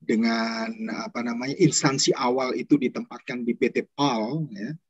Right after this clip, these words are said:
itu ada yang dikirim ke Kanada, ada yang dikirim ke Jepang, ada yang dikirim ke Jerman, Belanda,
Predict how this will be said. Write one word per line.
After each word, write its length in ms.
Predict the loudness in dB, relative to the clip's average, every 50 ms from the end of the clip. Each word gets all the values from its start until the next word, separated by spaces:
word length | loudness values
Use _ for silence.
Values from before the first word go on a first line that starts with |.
| _ _ _ _ _ _ _ _
itu 240 | -4 2 4 4 4
ada 240 | 6 6 6 6 6
yang 80 | 6
dikirim 400 | 4 4 6 6 6 6 6 2
ke 400 | 2 2 2 2 2 2 0 0
Kanada, 640 | 0 0 0 0 0 0 0 0 0 0 0 -2 -2
ada 240 | -2 0 0 0 0
yang 80 | -2
dikirim 400 | -4 -6 -4 0 0 2 2 0
ke 160 | 0 -2 -2 -2
Jepang, 480 | -2 2 4 4 4 4 2 -2 -4
ada 160 | -4 -2 -2
yang 80 | -2 -2
dikirim 400 | -4 -4 -2 -2 -2 -2 -4 -6
ke 160 | _ -4 2
Jerman, 480 | 6 6 6 6 4 2 -2 -2 0 4
Belanda, 480 | 4 4 4 4 2 0 -2 -2 -4